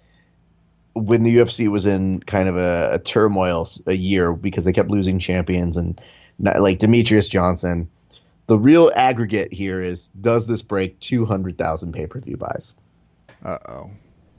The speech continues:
Speaker 2: You're saying you don't think it might?
Speaker 1: Mm, um, no. That better be one fuck of a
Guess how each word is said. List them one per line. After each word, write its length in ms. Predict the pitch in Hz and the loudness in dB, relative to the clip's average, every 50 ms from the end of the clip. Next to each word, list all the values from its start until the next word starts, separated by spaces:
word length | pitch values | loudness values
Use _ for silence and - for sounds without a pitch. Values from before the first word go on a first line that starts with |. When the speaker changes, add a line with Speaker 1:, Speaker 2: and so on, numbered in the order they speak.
| _ _ _ _ _ _ _ _ _ - | _ _ _ _ _ _ _ _ _ -14
Speaker 2:
You're 160 | - 95 95 | -12 -10 -10
saying 420 | 90 - 101 92 98 98 98 95 87 | -10 -10 -10 -10 -10 -10 -12 -12 -14
you 40 | |
don't 220 | 80 85 87 92 92 | -14 -14 -14 -14 -12
think 180 | - 98 90 90 | -10 -10 -10 -10
it 60 | 87 | -12
might? 360 | 82 82 87 92 98 98 - _ _ _ _ _ _ _ _ _ _ _ _ _ - | -12 -10 -10 -8 -8 -10 -10 _ _ _ _ _ _ _ _ _ _ _ _ _ -14
Speaker 1:
Mm, 720 | 85 71 71 62 55 55 50 50 50 50 52 50 50 50 50 50 50 | -12 -10 -10 -10 -10 -10 -12 -12 -14 -14 -14 -14 -12 -12 -12 -12 -12
um, 340 | 50 50 50 50 50 50 50 50 50 50 - - - - - - 50 50 50 50 | -14 -14 -16 -16 -18 -20 -20 -20 -20 -20 -20 -20 -20 -20 -20 -20 -20 -20 -18 -18
no. 440 | 50 50 50 50 50 50 - - - _ _ _ _ _ _ _ _ _ _ _ _ _ _ _ _ _ _ _ _ _ _ _ - | -18 -18 -18 -18 -18 -18 -18 -18 -20 _ _ _ _ _ _ _ _ _ _ _ _ _ _ _ _ _ _ _ _ _ _ _ -2
That 160 | 113 113 113 | -2 0 2
better 200 | 127 120 95 95 | 4 4 4 4
be 120 | 90 92 87 | 2 0 0
one 300 | 92 104 113 127 139 139 | 2 4 4 4 4 4
fuck 300 | 127 - 147 127 127 123 | 2 2 4 4 4 4
of 160 | 127 107 95 | 2 0 -2
a 180 | 95 90 82 | -4 -10 -10